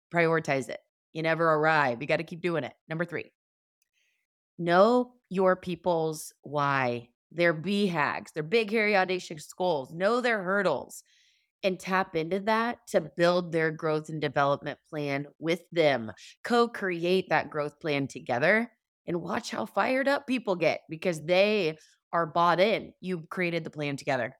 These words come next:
Oh, so powerful. Number four, embrace being a stepping stone. People don't stay at employers forever. The statistics are what? Like, two, three years, the average lifespan of an employee.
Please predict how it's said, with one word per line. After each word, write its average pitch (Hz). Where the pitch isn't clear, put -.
Oh, 170
so 151
powerful. 127
Number 196
four, -
embrace 180
being 208
a 170
stepping 165
stone. 123
People 214
don't 214
stay 180
at 170
employers 151
forever. 123
The 165
statistics 160
are 143
what? 135
Like, -
two, 151
three 151
years, 110
the -
average 127
lifespan 135
of 110
an 131
employee. 151